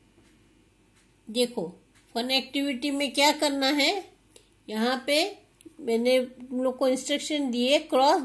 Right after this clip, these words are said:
the vegetable which are same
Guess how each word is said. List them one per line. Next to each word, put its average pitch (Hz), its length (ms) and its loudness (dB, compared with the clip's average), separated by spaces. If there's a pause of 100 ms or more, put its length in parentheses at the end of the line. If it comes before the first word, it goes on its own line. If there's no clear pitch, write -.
the 269 160 6
vegetable 208 920 2 (680)
which 294 320 -4 (180)
are 220 280 0
same 330 640 0